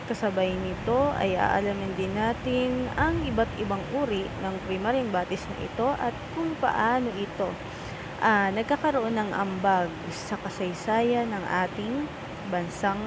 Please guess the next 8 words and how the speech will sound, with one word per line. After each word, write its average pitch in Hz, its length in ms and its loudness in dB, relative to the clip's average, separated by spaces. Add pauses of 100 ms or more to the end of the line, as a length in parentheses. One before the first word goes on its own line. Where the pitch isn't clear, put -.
(160)
Pilipinas. 165 880 -4
Pang-apat, 214 560 2 (800)
mas 320 400 0
mapaunlad 233 520 4 (120)
pa 196 320 4
ang 190 160 -2
kasanayang 202 640 0
kritikal. 208 640 2